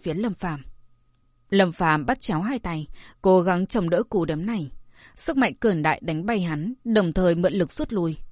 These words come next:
đinh nhọn đâm rách bàn tay Tần Hổ, máu tươi chảy ròng ròng. Coi thường đối phương rồi. Lâm Phàm bị đánh bay xa mười mấy mét,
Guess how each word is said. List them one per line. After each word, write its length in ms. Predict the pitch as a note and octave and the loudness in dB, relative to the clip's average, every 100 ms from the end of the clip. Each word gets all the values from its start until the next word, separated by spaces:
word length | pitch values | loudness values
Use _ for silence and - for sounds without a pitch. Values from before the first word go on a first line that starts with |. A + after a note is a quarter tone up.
| - | -8
đinh 240 | - G#3 F3 | 4 4 4
nhọn 300 | F3 - G3+ | 2 -2 0
đâm 160 | G#3 | 0
rách 260 | D3 - - | 0 -4 -4
bàn 160 | F3+ D#3+ | -2 -2
tay 180 | F#3 | -2
Tần 220 | D#3+ F#3+ D#3 | -2 -2 -2
Hổ, 280 | F#3 E3 - - - - | -4 -4 -8 -18 -20 -10
máu 260 | - F3+ D#3+ | -2 2 2
tươi 300 | - C4 F3+ | 2 2 2
chảy 240 | - A#3 | 0 -4
ròng 220 | D3 F3+ D#3 | -4 -6 -6
ròng. 240 | E3+ C#3+ - - - _ _ _ _ _ _ _ _ - | -6 -8 -12 -18 -20 _ _ _ _ _ _ _ _ 4
Coi 200 | F#3 E3+ | 6 6
thường 220 | G3+ E3 | 4 2
đối 160 | D#3 D#3 | 0 0
phương 260 | C4 G#3 | 4 4
rồi. 140 | D#3 C#3 - - - - _ _ _ _ _ _ _ _ _ _ _ _ | 2 -4 -8 -12 -18 -20 _ _ _ _ _ _ _ _ _ _ _ _
Lâm 200 | G3+ F#3+ | 2 2
Phàm 260 | E3 E3+ E3 | 4 2 2
bị 100 | E3 | 0
đánh 260 | E3+ F#3 | 0 0
bay 160 | A3 G#3 | -2 -2
xa 280 | - F#3+ F3 | -2 -2 0
mười 260 | F3 F3+ | 2 0
mấy 220 | D3+ D3+ D3+ | 0 -2 -4
mét, 260 | A3+ D4+ | -4 -6